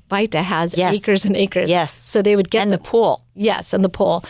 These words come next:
Speaker 2: And the kids.
Speaker 1: And the kids. They, they get their homeschooling done. They got up early, would even set their alarm so they could go play with another family. They'd all, they were homeschooling, then they'd go out.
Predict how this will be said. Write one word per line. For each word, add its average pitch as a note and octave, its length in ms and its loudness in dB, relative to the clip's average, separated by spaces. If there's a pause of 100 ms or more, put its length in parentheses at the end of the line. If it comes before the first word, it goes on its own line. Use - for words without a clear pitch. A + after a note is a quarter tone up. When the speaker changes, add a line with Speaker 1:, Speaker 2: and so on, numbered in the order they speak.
Speaker 2:
And G#3 200 -2
the A3 40 -2
kids. - 420 -2
Speaker 1:
And G3+ 100 2
the A3 60 2
kids. G#3+ 300 -2
They, G3+ 160 4
they G3 120 0
get G#3+ 200 -2
their G#3+ 140 2
homeschooling A3+ 540 2
done. A#3 400 0
They F#3 120 0
got F3 220 -4
up F#3+ 260 -4
early, A3 360 2
would G3+ 180 -2
even F#3+ 240 0
set F#3 240 -2
their F#3+ 100 2
alarm G3 220 2
so - 140 -6
they F3+ 100 2
could F3 160 -4
go F3+ 140 0
play F#3+ 200 -2
with F3 160 2
another F3+ 300 0
family. F3 400 -4
They'd E3+ 180 0
all, F3+ 260 -2 (100)
they F3 120 2
were G3 140 4
homeschooling, A3+ 560 0
then F3+ 120 0
they'd F3 180 0
go D3 120 -2
out. B2 280 -4